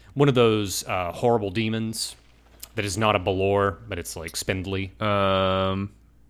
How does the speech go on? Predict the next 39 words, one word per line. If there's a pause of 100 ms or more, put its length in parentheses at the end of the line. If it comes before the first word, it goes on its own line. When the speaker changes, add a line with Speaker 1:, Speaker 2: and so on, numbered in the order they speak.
(120)
Speaker 2:
I
do
know
what
you're
talking
about. (160)
Yeah, (200)
a
demon. (160)
Speaker 1:
Yeah, (320)
yeah. (100)
They
summoned
a
huge
demon
from
the
abyss, (180)
and
I
just
walked
outside,
and
the
demon
killed,
like,
half
of
them. (380)
Speaker 2:
I
had
the
option
as
Balthazar,